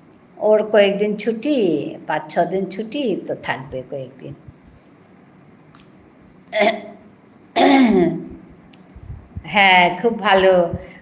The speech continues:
ও চলে গেলে ভীষণ মন খারাপ লাগে আমাদের। আহ, উপায় তো নেই, যেতে তো হবে, কাজ তো করতে হবে, বলো। হুম, ইয়েস, হ্যাঁ।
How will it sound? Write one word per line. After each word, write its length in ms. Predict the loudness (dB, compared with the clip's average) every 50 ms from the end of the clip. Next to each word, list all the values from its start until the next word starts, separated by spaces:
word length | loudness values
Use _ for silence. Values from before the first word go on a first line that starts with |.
| -6
ও 280 | -2 2 2 4 4 4
চলে 320 | 4 4 4 4 6 4
গেলে 200 | 4 6 4 4
ভীষণ 320 | 4 2 0 0 0 0 2
মন 220 | 0 0 -2 -4
খারাপ 360 | -4 0 2 2 2 2 0
লাগে 500 | -2 -2 -2 -2 -4 -6 -6 -6 -6 -6
আমাদের। 540 | -8 -6 -8 -8 -8 -10 -10 -8 -8 -8 -10
আহ, 1300 | -10 -12 -14 -20 -20 -20 -20 -20 -20 -20 -20 -20 -20 _ _ -14 -12 -10 -10 -10 -10 -10 -10 -12 -12 -12 -14 -16 -18
উপায় 380 | -4 0 2 2 2 2 0
তো 100 | -2 -2
নেই, 400 | -2 0 -2 0 0 0 -2 -2
যেতে 320 | -2 -2 -2 -2 -2 -6 -4
তো 120 | -2 -2
হবে, 420 | 0 0 0 0 0 -4 -4 -4 -2
কাজ 380 | -2 -2 -2 -2 -4 -8 -6 -4
তো 100 | -4 -4
করতে 400 | -2 -4 -6 -6 -6 -8 -6 -4
হবে, 260 | -4 -4 -4 -6 -10
বলো। 380 | -8 -8 -8 -6 -6 -8 -10 -12 -16 -20 -20 -20 -20 _ _ -20 _ _ _ _ _ _ -20 -18 -18 -18 -18 -18 -20 -20 -20 -20 -20 -20 -20 -20 -20 _ _ -20 -20 -20 _ _ _ _ -20 _ _ -20 -20 -20 -20 -20 -20 -20 _ _ _ -20 -20 -20 _ _ _ -20 -20 -20 _ _ -10
হুম, 720 | -8 -4 -4 -2 -2 0 0 0 0 0 0 -2 -4 -8 -10 -12 -16 -18 -20 -20 -20 _ -20 -16 -14 -12 -10
ইয়েস, 760 | -6 -4 -2 -2 -2 -4 -6 -10 -12 -16 -18 -18 -20 -20 -20 -20 -20 -20 -20 -20 -20 -20 _ -20 _ -20 -20 -20 _ -20 -20 -20 -20 -20 -20 -20 -20 _ _ _ -20 _ _ _ -20 -20 -20 -20 _ -20 -20 -20 -20 -20
হ্যাঁ। 540 | -20 -16 -14 -14 -12 -12 -12 -12 -12 -12